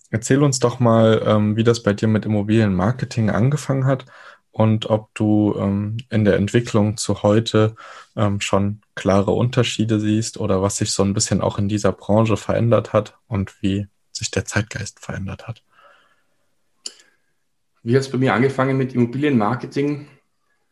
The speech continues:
Speaker 2: Eigentlich aus einem privaten Projekt heraus. Und zwar, ich hab für die Kunden allgemein immer schon Fotos auch gemacht für die Online-Webprojekte.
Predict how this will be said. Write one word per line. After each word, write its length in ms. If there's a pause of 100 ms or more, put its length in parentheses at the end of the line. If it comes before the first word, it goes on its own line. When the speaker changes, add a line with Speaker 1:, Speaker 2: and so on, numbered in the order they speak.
(320)
Speaker 2:
Eigentlich 300
aus 120
einem 640 (120)
privaten 480
Projekt 320
heraus. 600 (480)
Und 160
zwar, 160
ich 60
hab 280
für 120
die 80
Kunden 420
allgemein 380
immer 200
schon 400
Fotos 340
auch 160
gemacht 360
für 160
die 260
Online-Webprojekte. 1120